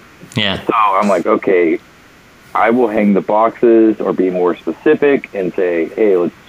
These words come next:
Speaker 2: run this line,' you know, this, if we're on a time sensitive, kinda trying to get stuff done."
Speaker 1: Mm.
Speaker 2: But then also give him a little bit more freedom of figuring things out,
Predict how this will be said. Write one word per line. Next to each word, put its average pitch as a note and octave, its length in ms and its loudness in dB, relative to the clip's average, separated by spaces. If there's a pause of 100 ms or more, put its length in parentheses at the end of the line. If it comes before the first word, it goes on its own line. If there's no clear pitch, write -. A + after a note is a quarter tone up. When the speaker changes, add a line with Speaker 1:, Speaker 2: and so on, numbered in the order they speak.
(120)
Speaker 2:
run F#2 220 0
this G2+ 200 -2
line,' - 300 -8
you F2 100 -6
know, D#2 200 -4
this, F2+ 280 0 (720)
if F#2+ 200 0 (160)
we're G2+ 180 4
on F#2 100 2
a D#2+ 60 0
time F#2 400 -2
sensitive, F2 540 -2 (360)
kinda F2 280 -2
trying F2 260 0
to D#2 80 -2
get - 80 -10
stuff D#2 240 -2
done." G2 400 0 (560)
Speaker 1:
Mm. G2 220 -2
Speaker 2:
But A2 160 2
then G2 320 2
also F2+ 720 2 (840)
give F2+ 220 -2
him G#2+ 280 -2
a - 20 0
little G2 160 0
bit E2+ 200 -2
more E2+ 180 0
freedom E2+ 640 0
of D#2 440 -4 (300)
figuring F2 400 2
things D#2+ 300 -2
out, F2 340 0